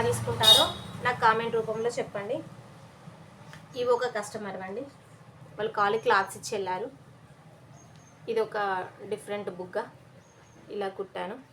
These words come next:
రౌండ్ నెక్ పెట్టి డోరీ పెట్టమన్నారండి. దీనికి టూ ట్వంటీ, డోరీకి ఎక్స్ట్రా టెన్ రూపీస్ తీసుకుంటానండి. మొత్తం టూ, టూ థర్టీ తీసుకుంటాను, రెండు ముప్పై రూపాయలు తీసుకుంటాను. ఇదొకటి.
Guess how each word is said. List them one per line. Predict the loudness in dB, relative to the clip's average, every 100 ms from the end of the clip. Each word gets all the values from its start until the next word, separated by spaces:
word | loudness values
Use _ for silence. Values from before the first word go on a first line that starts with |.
| -20 _ -20 -20 -20 -20 -20 -20 -20 -20 -20 -20 -20 -20 -20 -20 -20 -20 -18 -4
రౌండ్ | -4 -2
నెక్ | -4 -4
పెట్టి | -4 -2 0
డోరీ | 0 -2
పెట్టమన్నారండి. | -6 -6 -8 -8 -8 -10 -10 -12 -20 -8 -2
దీనికి | -2 -4 -4
టూ | -2 0
ట్వంటీ, | -2 -4 -14 -18 -20 -20 -20 -20 -20 -20 -20 -20 -4
డోరీకి | 0 0 0 -2
ఎక్స్ట్రా | -2 -6 -4
టెన్ | -4
రూపీస్ | -2 -2 -4
తీసుకుంటానండి. | -8 -10 -10 -8 -8 -8
మొత్తం | -8 -8 -4
టూ, | -4 -4 -18 -16 -4
టూ | -4 -2
థర్టీ | -6 -6 -8
తీసుకుంటాను, | -10 -12 -8 -8 -6 -6
రెండు | -6 -8
ముప్పై | -8 -8 -8
రూపాయలు | -4 -4 -4
తీసుకుంటాను. | -8 -12 -10 -10 -12 -18 -20 _ -12
ఇదొకటి. | -10 -8 -10